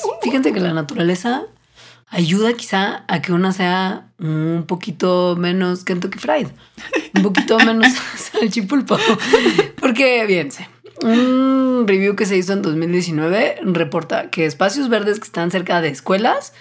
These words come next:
Speaker 1: ayuda a que haya un buen desarrollo cognitivo en niños. Y espacios verdes que los niños puedan ver desde sus casas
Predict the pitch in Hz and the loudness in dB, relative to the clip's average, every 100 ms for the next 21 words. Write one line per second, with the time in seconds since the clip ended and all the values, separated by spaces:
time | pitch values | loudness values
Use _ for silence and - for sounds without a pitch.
0 | - - - - - 190 185 226 262 277 | -20 -20 -20 -12 -2 0 2 2 2 2
1 | 202 190 190 208 208 202 202 208 196 160 | 0 2 2 2 2 0 0 0 0 2
2 | 175 180 156 156 143 175 175 180 156 151 | 0 0 -4 -4 -2 0 2 2 0 0
3 | 147 139 - - 269 381 - - _ _ | 0 -4 -8 0 2 2 0 -16 _ _
4 | _ _ _ - 453 185 - 220 226 277 | _ _ _ -12 -8 -8 -2 2 2 0
5 | 247 247 240 233 226 226 165 151 151 151 | 2 2 2 0 0 -2 0 0 0 0
6 | 151 180 214 214 214 214 202 196 226 220 | 0 2 0 2 2 2 2 2 2 0
7 | 185 151 185 185 226 254 - | -2 -2 0 0 0 -4 -6